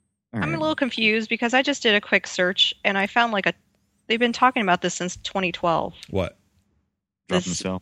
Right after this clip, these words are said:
Speaker 2: P S four to dump the cell processor.
Speaker 3: Oh, well, the, these, I guess, are more substantiated 'cause this thing, we're getting,
Speaker 2: Gotcha.
Speaker 3: what, a week, week and a half till we hear for sure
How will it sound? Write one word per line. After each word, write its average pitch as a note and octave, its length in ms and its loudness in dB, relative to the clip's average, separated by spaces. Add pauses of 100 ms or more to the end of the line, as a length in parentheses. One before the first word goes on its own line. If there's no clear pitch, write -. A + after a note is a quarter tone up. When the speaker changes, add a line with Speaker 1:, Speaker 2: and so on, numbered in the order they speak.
(120)
Speaker 2:
P A#3 180 6
S G3 160 4
four F#3+ 500 0
to F#3 120 -8
dump F3+ 340 2
the F3 80 -10
cell E3 260 -2
processor. - 560 -6
Speaker 3:
Oh, F#2 180 4
well, G2+ 240 4
the, B2+ 180 6
these, B2+ 320 4
I A2+ 100 6
guess, A2 240 4
are G2+ 120 4
more F#2+ 200 4
substantiated F2+ 720 2
'cause F#2 140 2
this G2 160 6
thing, G#2+ 380 2
we're G#2+ 100 2
getting, A2 200 0
Speaker 2:
Gotcha. G2 180 0
Speaker 3:
what, A2 140 6
a E2 60 2
week, G2 300 4
week A#2 180 2
and G#2 100 2
a - 20 4
half B2 360 2
till A#2+ 160 0
we A2+ 120 4
hear A#2 240 4
for A2 180 -4
sure B2 320 0